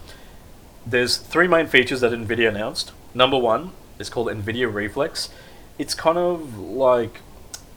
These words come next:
Nvidia's kind of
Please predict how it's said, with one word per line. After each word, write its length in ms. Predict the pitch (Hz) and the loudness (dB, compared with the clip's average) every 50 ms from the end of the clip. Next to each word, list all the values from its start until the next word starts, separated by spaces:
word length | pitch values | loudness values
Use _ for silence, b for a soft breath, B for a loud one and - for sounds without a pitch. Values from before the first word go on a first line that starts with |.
| - - - - - - - - - - - - - - - - - - - - - - - | -20 -20 -20 -20 -20 -20 -20 -20 -20 -20 -20 -20 -20 -20 -20 -20 -20 -20 -20 -20 -20 -10 -6
Nvidia's 960 | 151 143 139 123 117 127 131 139 139 135 139 135 131 123 110 - - - - - - - - - - - - - - - - - - - - - - - - - - - | -4 -4 -4 -4 -2 -2 -2 0 0 0 2 0 0 -2 -2 -2 -2 -4 -4 -6 -10 -20 -20 -20 -20 -20 -20 -20 -20 -20 -20 -20 -20 -20 -20 -20 -20 -20 -20 -20 -12 -8
kind 140 | - 123 | -4 -4
of 120 | 120 104 | -4 -4